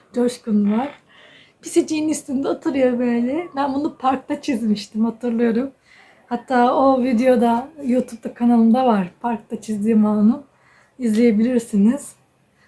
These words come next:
Muhakkak bakın derim. Böyle bir ayraç yapmıştım. Ee, o da benim dostumdu, o Coşkun.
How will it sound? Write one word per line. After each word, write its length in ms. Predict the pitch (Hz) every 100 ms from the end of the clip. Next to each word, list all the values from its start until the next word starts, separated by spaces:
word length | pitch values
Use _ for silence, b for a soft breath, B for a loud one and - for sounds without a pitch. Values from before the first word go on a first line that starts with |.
| _
Muhakkak 500 | 240 226 208 262 -
bakın 340 | 247 233 226 202
derim. 260 | 196 233 254 _ _ _ _ _ b b b _
Böyle 540 | 269 240 233 247 254 269 254
bir 300 | 240 - _ _ _ _ _ _ -
ayraç 420 | 247 226 220 208
yapmıştım. 540 | 202 - - - 277 269 _ b b b b b -
Ee, 300 | 226 214 220 226 226 254
o 60 | 254
da 120 | 226
benim 280 | 233 247 254 _
dostumdu, 720 | 262 226 - 247 226 208 214 262
o 180 | 220 202
Coşkun. 520 | 208 208 - 247 254